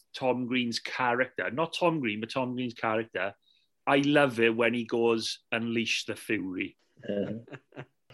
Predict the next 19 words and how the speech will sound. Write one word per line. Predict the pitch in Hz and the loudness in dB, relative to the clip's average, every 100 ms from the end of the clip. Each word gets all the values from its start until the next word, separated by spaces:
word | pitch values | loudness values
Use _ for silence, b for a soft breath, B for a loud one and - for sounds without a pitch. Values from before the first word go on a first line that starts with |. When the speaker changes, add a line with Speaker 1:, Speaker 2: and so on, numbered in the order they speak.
| 131 | -14
Speaker 3:
The, | 165 202 - | -10 -8 2
I, | 208 202 | 2 4
I | 233 | 2
know | 226 | 2
what | 254 | 0
you | 254 | 0
mean | 208 175 160 | 2 2 2
about | 156 147 | 0 2
that | 135 | 0
character, | - 131 123 143 | -2 -4 -4 -8
and | 143 | -8
I, | 135 147 143 | -4 -4 -4
I'm | 147 151 156 - - | -6 -6 -8 -10 -6
of | 147 143 | -6 -6
the, | 143 - _ | -12 -14 _
the | 139 | -18
same | 139 170 156 147 | -10 -6 -4 -2
mind, | 147 123 110 | -2 -2 -8
right? | 98 120 | -12 -12